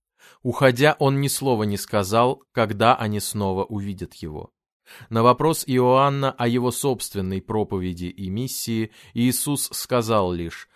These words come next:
«Отец мой будет руководить тобой ныне и в будущем, как руководил и в прошлом». Итак,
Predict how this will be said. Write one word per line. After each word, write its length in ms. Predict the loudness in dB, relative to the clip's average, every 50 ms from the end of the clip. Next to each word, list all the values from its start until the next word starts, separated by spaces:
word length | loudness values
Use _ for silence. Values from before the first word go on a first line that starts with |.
| _ _ _ _ _ -2
«Отец 540 | 0 0 0 0 0 0 0 0 -2 -4 -4
мой 200 | -2 -2 -2 -2
будет 420 | -2 -2 -2 -2 0 -2 -2 -2
руководить 800 | -2 -4 -4 -2 -2 0 2 2 0 0 -2 -4 -4 -4 _ _
тобой 400 | -2 -2 -2 0 0 -2 -2 -2
ныне 420 | -2 -2 -2 -2 -2 -4 -4 -6
и 200 | -6 -6 -6 -8
в 100 | -8 -8
будущем, 680 | -8 -8 -8 -6 -6 -6 -8 -8 -8 -8 -8 -8 -8 -10 -12 _ _ _
как 240 | -4 -2 -2 -2 -2
руководил 600 | -4 -6 -4 -4 -2 -2 -2 -2 -4 -4 -4 -6
и 180 | -6 -8 -10 -12
в 160 | -12 -14 -14
прошлом». 680 | -10 -8 -8 -8 -8 -12 -14 -12 -12 -12 -12 -12 -16 -20 _ _ _ _ _ _ _ _ _ _ _ -14
Итак, 380 | -8 -2 0 0 0 -2 -6